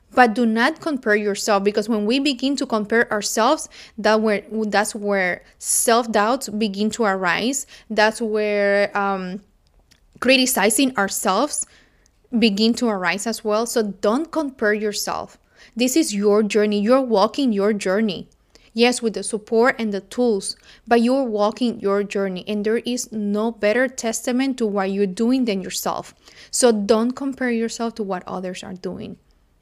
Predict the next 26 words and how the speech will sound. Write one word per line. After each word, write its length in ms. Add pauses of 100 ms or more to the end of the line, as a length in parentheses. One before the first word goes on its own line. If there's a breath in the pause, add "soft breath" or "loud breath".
(320)
Okay? 480 (220)
Please. 540 (1120 loud breath)
Set 280
a 80
timer 460
and 280
work 320
on 160
it. 160 (240)
Stay 300
focused, 420
friend. 400
Whatever 400
it 140
is 160
that 80
you're 140
trying 320
to 100
do, 320 (260 loud breath)
set 240
a 80
timer, 480 (320)
work 320
on 160
it, 160